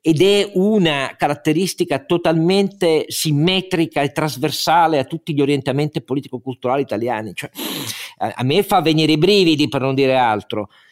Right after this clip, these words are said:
però va avanti così da troppo tempo per non essere una caratteristica nazionale. L'idea è: il fisco troverà domani la copertura, cioè domani ci sarà chi paga. E in ogni caso, ricordatevelo, siamo troppo grandi per fallire,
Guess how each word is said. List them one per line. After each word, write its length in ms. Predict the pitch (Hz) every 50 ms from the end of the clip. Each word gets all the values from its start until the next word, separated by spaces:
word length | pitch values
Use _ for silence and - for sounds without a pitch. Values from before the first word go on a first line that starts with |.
| _ _ _ _ -
però 380 | 143 156 208 226 226 185 131
va 120 | 107 120 120
avanti 320 | 120 127 131 120 - 120
così 260 | 113 120 113 117 156
da 260 | 127 120 107 95 95
troppo 340 | - - 156 151 - 131 123
tempo 400 | - 165 180 165 143 - - 123
per 160 | - - 120
non 160 | 113 113 113 117
essere 260 | 117 - - 113 113
una 120 | 120 117
caratteristica 500 | 107 110 101 110 - - 131 - - 120
nazionale. 300 | 117 113 - 107 113 127
L'idea 320 | 143 160 160 233 233 202 196
è: 80 | 208 226
il 160 | 233 233 226
fisco 420 | - - 214 220 - - - 175
troverà 400 | - 165 160 147 151 147 151 151
domani 420 | 139 120 120 113 113 107 110 101 98
la 100 | 101 101
copertura, 560 | _ _ - 104 - _ _ _ _ _ _
cioè 220 | 117 - - 107 110
domani 360 | 139 180 190 175 156 143 123
ci 140 | - - 127
sarà 260 | - 135 127 123 113
chi 140 | - - -
paga. 380 | _ - - - - - _ _ - - - - - -
E 100 | 139 165
in 140 | 180 185
ogni 200 | 214 233 233 214
caso, 400 | 220 - 214 165 131 110 127 127
ricordatevelo, 680 | 127 160 170 - 151 135 113 117 98 95 - - 98 110
siamo 240 | - - 170 156 156
troppo 300 | - 180 185 185 - 147
grandi 300 | 151 165 160 143 131 135
per 140 | - 139 143
fallire, 580 | - - 135 147 156 185 175 156 139 131 120